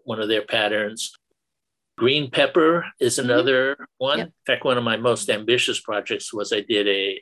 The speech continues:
Speaker 1: a lined hooded raincoat that was quite involved, and it, it challenged me. I'm very proud of that.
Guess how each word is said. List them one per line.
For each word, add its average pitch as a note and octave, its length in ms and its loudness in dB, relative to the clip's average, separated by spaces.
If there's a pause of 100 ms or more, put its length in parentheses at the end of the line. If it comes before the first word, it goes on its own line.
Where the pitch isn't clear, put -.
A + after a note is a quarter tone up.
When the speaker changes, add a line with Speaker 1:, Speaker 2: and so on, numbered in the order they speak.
Speaker 1:
a G#2+ 60 0
lined A2 680 0 (260)
hooded B2 420 4 (140)
raincoat A#2 760 -4 (460)
that G#2 180 0
was - 180 -4
quite B2+ 480 0
involved, G#2 680 0
and G#2 260 -8
it, G#2 240 -4 (120)
it - 80 -6
challenged G#2 520 0
me. F#2 220 -6 (320)
I'm G2+ 220 -10
very G2+ 220 0
proud G2+ 300 0
of F#2+ 80 -8
that. G#2 300 -2